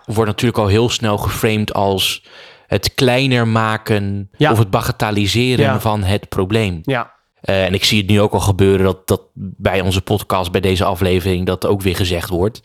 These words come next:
Speaker 2: Ja.
Speaker 1: Eh, dat wij proberen om het probleem te bagatelliseren. Terwijl het, het, het echt gaat om, kijk, z-, zeker voor mij, ik denk dan bij mezelf, iemand of i-, iemand betichten van discriminerend gedrag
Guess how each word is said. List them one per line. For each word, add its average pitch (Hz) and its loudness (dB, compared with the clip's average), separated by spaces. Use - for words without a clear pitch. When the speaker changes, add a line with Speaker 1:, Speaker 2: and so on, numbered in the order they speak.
Speaker 2:
Ja. 127 0
Speaker 1:
Eh, 101 0
dat 95 -2
wij 95 0
proberen 95 2
om 90 0
het 87 -4
probleem 95 0
te - -4
bagatelliseren. 87 -2
Terwijl 110 0
het, - -4
het, 127 0
het 120 -2
echt 160 -2
gaat 147 -2
om, 127 0
kijk, 131 -2
z-, - -2
zeker 151 2
voor 143 2
mij, 131 2
ik 143 -2
denk 156 2
dan 147 0
bij 135 -2
mezelf, 123 0
iemand 156 2
of 113 -2
i-, 117 -14
iemand 165 0
betichten 127 0
van 107 0
discriminerend 113 -2
gedrag 107 -2